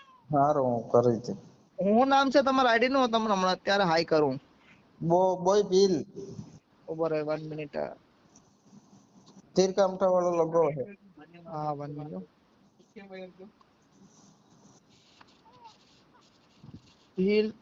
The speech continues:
Speaker 2: ભીલ બોય.
Speaker 1: હમ.
Speaker 2: ભીલ બોય. આવી ગયો, આવી ગયો. આ, આ તમને હાય કર્યો. તો તારે રે, આમાં તો એટલે મેસેજ નથી જતો ને?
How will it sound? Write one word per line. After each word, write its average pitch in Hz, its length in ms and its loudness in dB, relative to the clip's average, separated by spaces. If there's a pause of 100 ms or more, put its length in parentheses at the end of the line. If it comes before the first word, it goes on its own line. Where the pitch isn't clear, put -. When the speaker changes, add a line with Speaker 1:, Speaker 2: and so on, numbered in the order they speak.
(120)
Speaker 2:
ભીલ 214 400 4
બોય. 208 360 4 (640)
Speaker 1:
હમ. 160 460 4 (760)
Speaker 2:
ભીલ 151 380 -6
બોય. 135 540 -12 (400)
આવી 135 340 0
ગયો, 127 200 -10
આવી 131 180 0
ગયો. 508 160 -12 (1500)
આ, 135 380 -2 (320)
આ 135 100 -8
તમને 139 240 -8
હાય 127 200 -6
કર્યો. 147 340 -10 (2750)
તો 165 60 -4
તારે 151 440 2
રે, 180 160 0
આમાં 175 320 2
તો 190 60 -4
એટલે 202 120 0
મેસેજ 196 300 0
નથી 214 240 -4
જતો 233 180 0
ને? 143 160 -4